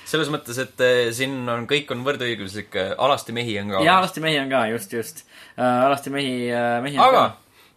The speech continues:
Speaker 1: mis see teeb huvitavaks asjaolu on see, et, äh, inimesed miskipärast solvasid selle peale.
Speaker 2: Mhm.
Speaker 1: Äh, ja siis Ubisoft selle peale ütles, et jah, me patch ime selle välja ning selle all mõeldi just seda konkreetset vagiinat.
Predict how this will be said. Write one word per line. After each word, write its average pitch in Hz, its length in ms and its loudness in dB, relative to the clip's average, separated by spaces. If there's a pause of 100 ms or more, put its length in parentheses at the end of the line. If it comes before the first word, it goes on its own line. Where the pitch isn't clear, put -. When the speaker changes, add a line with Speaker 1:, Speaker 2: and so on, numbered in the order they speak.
(140)
Speaker 1:
mis 143 180 -6
see 131 400 -2
teeb 147 180 -2
huvitavaks 143 540 -2
asjaolu 139 340 -2
on 107 120 -6
see, 135 180 0
et, - 180 -8
äh, 101 380 0 (600)
inimesed 123 420 -8 (180)
miskipärast 117 480 -6
solvasid 117 420 -6
selle 175 160 -4
peale. 185 280 -4 (240)
Speaker 2:
Mhm. 120 200 -8 (880)
Speaker 1:
Äh, 107 560 2 (320)
ja 110 160 -2 (280)
siis 117 220 -10
Ubisoft 135 400 -6
selle 151 180 0
peale 123 200 -2
ütles, 117 180 -12
et 110 140 -6 (160)
jah, 202 220 2 (200)
me 127 80 -8
patch 185 280 0
ime 127 120 -6
selle 131 180 0
välja 160 400 2 (260)
ning 147 340 -4
selle 147 240 0
all 139 140 4
mõeldi 127 360 -4
just 160 260 -6
seda 143 220 2
konkreetset 127 600 -4
vagiinat. 127 540 -10